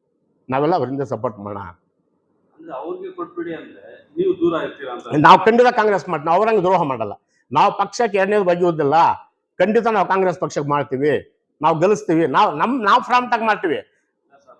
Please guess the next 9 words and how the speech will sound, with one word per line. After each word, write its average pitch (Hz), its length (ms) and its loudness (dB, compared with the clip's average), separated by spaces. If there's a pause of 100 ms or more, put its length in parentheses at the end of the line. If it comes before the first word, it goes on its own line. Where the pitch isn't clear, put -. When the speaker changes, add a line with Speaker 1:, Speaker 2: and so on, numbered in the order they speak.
Speaker 2:
ಲಾಸ್ಟ್ - 320 -16
ಟೈಮ್ 156 160 -16
ಅವರು 135 380 -18
ಕೆ 156 60 -20
ಎಚ್ 165 220 -16
ಮುನಿಯಪ್ಪ - 280 -20
ವಿರೋಧ 135 440 -18
ಮಾಡಿರೋರಿಗೆ 127 680 -18 (560)
ಅವ್ರು 175 220 0